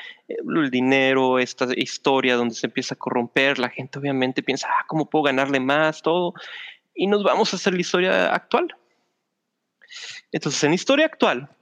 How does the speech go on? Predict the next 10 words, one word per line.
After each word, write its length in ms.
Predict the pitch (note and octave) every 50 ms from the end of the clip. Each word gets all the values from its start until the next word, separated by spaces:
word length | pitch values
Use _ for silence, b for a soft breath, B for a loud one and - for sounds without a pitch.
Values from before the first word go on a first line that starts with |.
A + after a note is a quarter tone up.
| _ _ _ _ _ _ _ _ _ - - -
resulta, 920 | - - - - F3+ F#3+ - - - A#3+ A3+ F#3+ - - - A2+ - - - b b b b b b b -
nos 120 | - -
vamos 220 | A2+ C#3+ E3+ E3 F3
un 80 | E3
poquito 340 | D#3 E3+ - - - - E3+
más 1200 | D#3+ D3 C#3+ C#3+ C#3+ D3 D3+ D3+ D3+ D#3 D#3 D#3+ D3+ - - - - - - - - - - - - -
allá, 480 | C3+ A#2 - - A#2 A2 G#2 A#2+ B2+ B2
vámonos, 460 | A#2+ C#3 D3+ D#3 D#3+ E3 D#3+ D3+ -
¿qué 160 | - - D3+ - _ _ _ _
tal? 840 | - A#2 - - - G#1+ A1 A1 A#1+ A#1+ G#1+ A1+ - D#3+ D3+ D3+